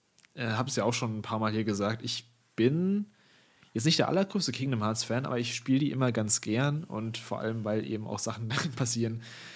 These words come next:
die ich als Final Fantasy Fan immer ganz gern mag. Gerade im dritten Teil jetzt. Ähm, wir hatten's im letzten Teil Final Fantasy fünfzehn, diese ganze Entwicklungsgeschichte, die ich so ein bisschen aufgedröselt hatte, wurde hier in Kingdom Hearts drei auch nochmal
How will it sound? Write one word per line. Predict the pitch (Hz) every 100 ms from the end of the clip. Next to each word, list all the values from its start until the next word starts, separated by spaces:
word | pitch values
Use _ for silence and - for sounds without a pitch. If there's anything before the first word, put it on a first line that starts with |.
| - - - 110
die | 113
ich | 127 -
als | 107
Final | - 101 101
Fantasy | 113 113 92
Fan | 98 95
immer | 101
ganz | 101 98 -
gern | 98 95
mag. | 90 98 113 -
Gerade | - 101 104
im | 104
dritten | 139 135
Teil | 139 135
jetzt. | 131 135 - - _ _ _ _ _ -
Ähm, | 104 101
wir | 101
hatten's | 113 117
im |
letzten | 110 117 123
Teil | 117 110 110 - - -
Final | - 117
Fantasy | 110 113 104
fünfzehn, | 98 156 - 160 147 143 143 - - - -
diese | 117 117
ganze | 123 127
Entwicklungsgeschichte, | 117 131 139 135 123 143 123
die |
ich | 120
so | 123
ein |
bisschen | 117 127
aufgedröselt | 123 120 120 127 120 120
hatte, | 120 120 120 117 - - - - _
wurde | 110 143
hier | 143 143
in | 139
Kingdom | 151 143
Hearts | 135 117
drei | - 117
auch | - 135
nochmal | - 117 127 123 131 131